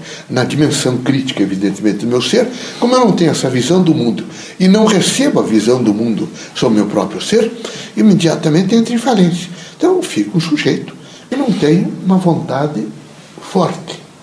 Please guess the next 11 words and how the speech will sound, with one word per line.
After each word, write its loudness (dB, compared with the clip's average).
Eu 2
me 6
enfraqueço 0
dia 0
a 0
dia. -6
Eu 4
padeço 2
de 4
mim 6
mesmo. 2